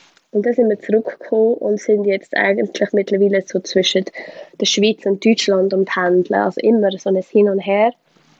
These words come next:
Wenn wir in Deutschland sind, sind wir bei den Schwiegereltern, also bei den Eltern von Alex. Und wenn wir in der Schweiz sind, sind wir bei meiner Family. Und das letzte Zuhause haben wir eigentlich,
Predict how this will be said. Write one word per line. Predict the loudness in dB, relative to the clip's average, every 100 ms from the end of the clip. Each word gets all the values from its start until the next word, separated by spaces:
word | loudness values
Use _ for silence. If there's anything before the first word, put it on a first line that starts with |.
| _ _ _ -20 -20 _
Wenn | -2 0
wir |
in | 2 0
Deutschland | -2 -2 -2 -2 0
sind, | 0 0 -2 -10 -20 -20 -20 _
sind | 2 2
wir | 0
bei | -4
den | 0 0 -2
Schwiegereltern, | 0 0 2 0 0 -2 0 0
also | 0 0
bei | 0
den | 2
Eltern | 0 0 0 0
von | 0
Alex. | 0 0 0 -2 -4
Und |
wenn | 0 2
wir | 2
in |
der | 0
Schweiz | -2 0 0 _
sind, | 0 0
sind | 0 0
wir | 0
bei | 0
meiner | 2 2 2
Family. | -2 -2 0 2 0 -4 _ -20 -20 -20 _ _ _ _ _
Und | 0 2 0 -2 -4 -6 -6 -8 _ _ _ _ _
das | -8 0
letzte | 0 0 -2 -2
Zuhause | 0 -2 -2 0 2 0 -2 0
haben | 0
wir | 2
eigentlich, | 2 0 0 -2